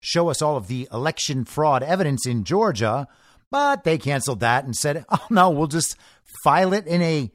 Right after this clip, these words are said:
legal case instead." The communists are plotting various ways to try to make sure that Donald Trump is not on the ballot,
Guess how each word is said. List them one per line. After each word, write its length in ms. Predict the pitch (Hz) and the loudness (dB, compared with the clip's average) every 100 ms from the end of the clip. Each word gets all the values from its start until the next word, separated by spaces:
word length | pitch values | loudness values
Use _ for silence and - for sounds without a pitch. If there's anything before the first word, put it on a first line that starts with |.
| _ _ | _ _
legal 460 | 120 151 254 233 165 | -2 2 4 6 4
case 420 | - 131 120 - | 2 -2 -2 -4
instead." 920 | 127 127 117 - - 254 214 87 - - _ _ - | -2 -2 0 -2 -2 0 0 -2 -8 -20 _ _ -6
The 120 | 143 | -2
communists 580 | 127 139 151 175 - 143 | 2 2 2 0 0 0
are 160 | 131 | 0
plotting 540 | - 107 127 165 165 - | -2 0 2 2 -2 -4
various 600 | 82 78 120 160 151 131 | -14 -8 -4 0 0 -2
ways 420 | 104 139 151 165 - | 0 0 0 -2 -4
to 100 | 104 | -2
try 220 | 143 147 | 2 2
to 40 | |
make 240 | 127 143 - | 2 -2 -2
sure 300 | 156 165 123 | -2 0 2
that 320 | 123 120 - _ - | 0 -2 -8 _ -8
Donald 380 | 92 131 160 131 | 2 4 4 0
Trump 360 | - 156 180 - _ _ - | 0 2 2 -2 _ _ -6
is 240 | 113 90 | -4 -2
not 400 | 101 139 170 - | 0 4 2 2
on 240 | 147 165 143 | 0 2 2
the 80 | |
ballot, 440 | 101 143 170 175 | 2 2 4 2